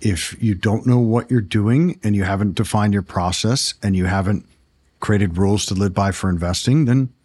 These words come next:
you're gonna lose. And the only way we've learned it is by losing. So, you know, I get that there's a lot of pain,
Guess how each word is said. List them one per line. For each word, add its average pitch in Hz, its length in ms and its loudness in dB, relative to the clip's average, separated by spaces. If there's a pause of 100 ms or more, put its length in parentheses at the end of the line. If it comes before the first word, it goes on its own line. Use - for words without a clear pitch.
(240)
you're 107 140 0
gonna 156 100 2
lose. - 480 0 (200)
And 131 100 6
the 135 60 6
only 165 160 6
way 156 180 4
we've 139 320 2
learned 98 260 -4
it 113 140 -4
is 123 140 0
by 120 180 4
losing. 127 540 0 (280)
So, 120 440 2 (680)
you 127 80 6
know, 117 260 2
I 117 140 2
get 127 240 2
that 117 140 -2
there's 117 180 2
a 117 60 0
lot 107 180 2
of 98 80 -4
pain, 139 500 0